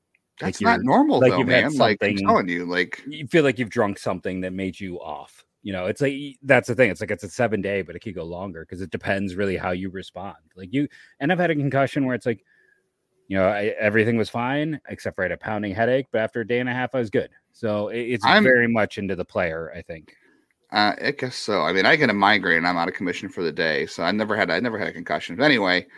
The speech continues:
Speaker 1: Mm.
Speaker 2: you know, best wishes to Cam Gallagher 'cause that's
Speaker 1: Yes.
Speaker 2: serious stuff.
Speaker 1: It stinks.
Speaker 2: As we debated, as we debated the other day, we talked about who the catcher would be, and I thought if it was short term, they'd go with Zach Collins because they weren't gonna make the decision on Lavasita. And you had a different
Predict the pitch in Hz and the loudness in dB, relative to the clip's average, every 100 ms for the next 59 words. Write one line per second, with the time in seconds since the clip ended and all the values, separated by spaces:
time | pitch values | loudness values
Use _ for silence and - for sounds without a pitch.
0 | - 92 - _ _ _ - 82 82 107 | -20 -20 -20 _ _ _ -10 -6 -2 -2
1 | 101 110 110 101 92 - 104 95 98 92 | -2 -2 0 -2 -4 -2 0 4 4 2
2 | 95 - 95 - 107 98 92 - 98 92 | 0 -2 -4 2 4 4 2 0 0 0
3 | - - - 101 - 90 73 143 165 151 | -4 -20 -18 -16 -8 -2 4 6 6 8
4 | 143 147 117 - 143 151 151 135 131 123 | 8 8 8 6 4 6 4 6 6 6
5 | 113 104 95 90 92 101 107 101 101 95 | 6 4 2 0 -2 0 0 0 -2 0
6 | 113 104 98 104 - 98 92 92 90 92 | 0 0 0 0 0 -2 0 0 0 2
7 | 92 95 95 92 - 160 147 - 120 104 | 2 2 -2 -4 2 4 4 4 2 4
8 | 95 95 92 95 98 92 117 113 98 95 | 2 2 0 2 0 2 4 6 6 2
9 | 95 98 98 92 92 98 101 92 92 87 | -4 -2 -2 0 0 0 0 0 0 0
10 | 87 90 107 104 95 87 85 87 101 98 | -4 -2 -2 0 0 2 2 0 0 2
11 | 90 98 _ _ _ _ 98 117 127 123 | 0 -4 _ _ _ _ 0 6 6 6
12 | 107 98 104 104 98 87 | 4 2 0 0 -2 -2